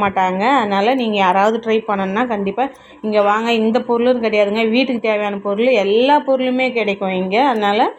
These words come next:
உங்களுக்கு நான் இவ்வளோ நாள் வந்து சுண்ணாம்பு கார் தெருவுன்னு வாயில தான் சொல்லியிருந்தேன், உங்ககிட்ட இவ்வளோ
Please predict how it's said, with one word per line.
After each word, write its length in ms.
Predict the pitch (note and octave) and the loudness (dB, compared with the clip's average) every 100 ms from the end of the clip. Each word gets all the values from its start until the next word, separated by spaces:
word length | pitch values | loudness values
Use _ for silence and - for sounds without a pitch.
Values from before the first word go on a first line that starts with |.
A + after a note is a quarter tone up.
| - - - | -16 -14 -4
உங்களுக்கு 260 | A#3 A3+ | -2 0
நான் 120 | A3+ | 2
இவ்வளோ 160 | A3 A3 A3+ | 2 2 2
நாள் 160 | C4 | 2
வந்து 180 | A#3+ B3+ | 0 -2
சுண்ணாம்பு 320 | A#3 A#3+ B3 | -4 -4 0
கார் 220 | A3+ G3+ G#3 | 0 0 -2
தெருவுன்னு 360 | G3+ A3+ A3+ | -2 0 2
வாயில 280 | G3 G#3 G#3 A3 | 2 2 0 -2
தான் 120 | A3 | -2
சொல்லியிருந்தேன், 460 | G#3+ G3 G#3 C#4+ B3+ | -4 -2 0 0 0
உங்ககிட்ட 320 | G3 G#3 B3 | -2 -2 0
இவ்வளோ 200 | A3+ G3+ | 2 2